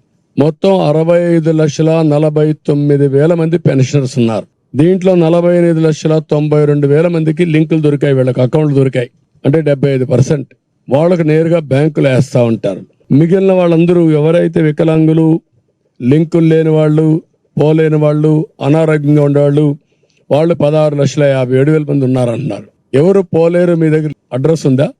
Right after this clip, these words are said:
వెరిఫై చేశారా మీరు? ఎప్పుడు వెరిఫై చేశారు? రాత్రి రాత్రి చేశారా? మీరు అరవై ఐదు లక్షల నలభై తొమ్మిది మంది ఎవరు వికలాంగులు,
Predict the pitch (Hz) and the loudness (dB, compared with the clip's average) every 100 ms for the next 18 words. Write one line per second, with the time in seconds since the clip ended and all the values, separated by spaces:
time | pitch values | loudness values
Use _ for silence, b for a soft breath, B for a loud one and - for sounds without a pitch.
0 | _ _ - 147 151 180 160 156 147 151 | _ _ -2 0 2 0 2 0 0 -2
1 | 143 135 175 254 _ _ _ _ _ _ | 0 -2 -4 -6 _ _ _ _ _ _
2 | - - 160 170 156 175 165 165 147 175 | -4 -2 0 0 0 0 0 0 0 -2
3 | 170 147 151 147 135 127 123 131 139 269 | 0 -2 -4 -6 -2 -2 -2 -2 -4 -6
4 | _ _ _ _ - 151 202 190 147 147 | _ _ _ _ -2 2 2 2 0 -2
5 | 240 _ _ _ _ 107 139 170 185 180 | -4 _ _ _ _ -2 0 2 2 2
6 | 175 170 170 165 151 170 160 165 180 - | 2 0 0 -2 -2 -2 0 0 -2 -6
7 | _ _ _ - 131 160 170 180 165 175 | _ _ _ -2 0 2 0 0 0 -2
8 | 165 160 156 143 151 165 127 127 - _ | 0 0 0 0 0 0 -2 -6 -12 _
9 | _ 120 135 160 196 196 175 165 170 170 | _ -2 0 2 2 2 0 0 0 2
10 | 170 165 165 170 180 | 2 2 2 0 -2